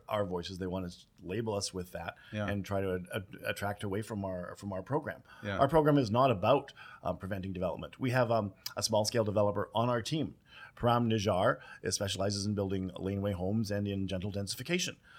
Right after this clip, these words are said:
Speaker 2: Right.
Speaker 1: We wanna see a city grow. We wanna see that happen. We wanna also hold developers to account. We've been doing all this rezoning,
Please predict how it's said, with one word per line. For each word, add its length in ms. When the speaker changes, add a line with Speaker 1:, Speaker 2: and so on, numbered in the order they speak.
Speaker 2:
Right. 180
Speaker 1:
We 80
wanna 240
see 160
a 60
city 380
grow. 420
We 100
wanna 220
see 160
that 180
happen. 300
We 80
wanna 180
also 280
hold 160
developers 380
to 160
account. 320
We've 160
been 160
doing 220
all 200
this 220
rezoning, 600